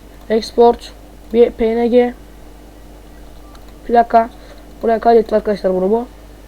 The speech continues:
Şunu silelim arkadaşlar. Bu yanlış oldu. Açtıralım bunu.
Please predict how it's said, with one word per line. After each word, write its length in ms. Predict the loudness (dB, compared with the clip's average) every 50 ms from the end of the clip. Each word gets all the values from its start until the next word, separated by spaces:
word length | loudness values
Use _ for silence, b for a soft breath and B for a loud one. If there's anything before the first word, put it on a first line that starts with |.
| -20 -20 -20 -20 -20 -20 -20 -20 -20 -20 -20 -20 -20 -20 -20 -20 -20 -20 -20 B B B B B B B
Şunu 200 | B -8 -8 -8
silelim 420 | -6 -6 -4 0 4 4 4 4 4
arkadaşlar. 480 | 0 -2 -4 -6 -6 -4 -4 -4 -4 -4 -8 -20 -20 -20 -20 -20 -20 -20 -20 -20 -14 -8
Bu 40 | -4
yanlış 360 | -2 -2 -2 -2 -4 -4 -4
oldu. 320 | -2 -2 0 0 0 -2 -2 -6 -18 B B B B B B B B B B B -12 -10
Açtıralım 480 | -8 -8 -6 -2 -2 0 0 0 -2 -4
bunu. 160 | -4 -6 -6